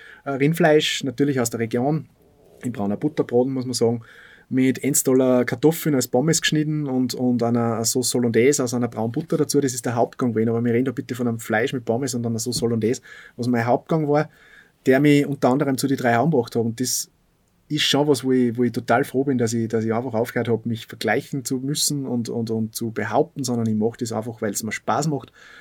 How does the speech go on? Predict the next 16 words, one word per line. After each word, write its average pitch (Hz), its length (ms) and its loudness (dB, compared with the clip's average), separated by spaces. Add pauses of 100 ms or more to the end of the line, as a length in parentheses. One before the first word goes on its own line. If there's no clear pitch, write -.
(220)
und, 117 300 -2
äh, 113 180 -6
weil, 110 300 -2
weil 107 100 0
ich 117 80 0
meine 113 160 0
Mitarbeiter, 143 800 2
äh, 131 40 -4
Spaß, - 580 0
äh, 120 40 -6
haben 127 440 -2
an 123 180 0
dem 120 220 0
und 120 120 -2
weil 117 140 0
wir 117 200 -2